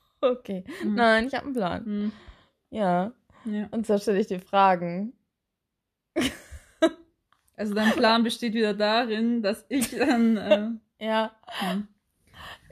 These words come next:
Speaker 2: Okay.
Speaker 1: <laughs> Wir hatten doch letztes Mal diese, diese erste Date-Frage.
Speaker 2: Nee, letztes Mal hab ich meine Welt
Speaker 1: Ja, ich
Speaker 2: geredet.
Speaker 1: meine auch, komm, letztes Mal. Ich meinte damit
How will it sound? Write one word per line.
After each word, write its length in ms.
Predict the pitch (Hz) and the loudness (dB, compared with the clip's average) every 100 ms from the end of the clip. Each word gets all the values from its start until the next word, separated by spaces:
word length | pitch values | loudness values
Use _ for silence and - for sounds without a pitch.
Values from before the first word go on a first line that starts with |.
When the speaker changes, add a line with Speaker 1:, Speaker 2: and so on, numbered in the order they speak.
| 196 | -8
Speaker 2:
Okay. 240 | 226 196 208 285 - - _ _ _ _ | -4 2 6 6 4 -10 _ _ _ _
Speaker 1:
<laughs> 720 | 285 285 _ _ - - 494 508 | -8 -8 _ _ -6 0 0 4
Wir 220 | 269 254 | 6 8
hatten 180 | 262 262 | 6 2
doch 120 | 254 214 | 2 2
letztes 360 | 208 202 220 | 0 0 -4
Mal 340 | 247 247 294 349 - - - - _ _ | 0 0 0 -4 -14 -20 -20 -20 _ _
diese, 440 | 190 214 196 190 | -4 0 4 4
diese 280 | 185 180 180 | 2 2 4
erste 340 | - 214 226 214 | 6 6 4 0
Date-Frage. 640 | 208 220 220 - 165 160 | 2 2 0 0 0 2
Speaker 2:
Nee, 200 | 220 233 | 4 4
letztes 380 | 233 220 - 226 | 4 0 -2 -6
Mal 180 | 220 214 | -4 -2
hab 160 | 208 - | -2 -4
ich 100 | 220 | -6
meine 220 | 208 202 | -6 0
Welt 180 | 196 202 | 2 6
Speaker 1:
Ja, 200 | 208 226 | 8 8
ich 60 | 190 | 6
Speaker 2:
geredet. 120 | 180 | 2
Speaker 1:
meine 240 | 202 208 196 | 0 2 0
auch, 80 | 190 | -2
komm, 280 | 185 170 180 | -4 -4 0
letztes 320 | 185 190 190 | 0 -2 -6
Mal. 380 | 196 180 175 170 | -2 0 0 0
Ich 80 | 196 | 0
meinte 300 | 190 180 175 | 2 2 0
damit 360 | 175 175 175 | 0 0 -2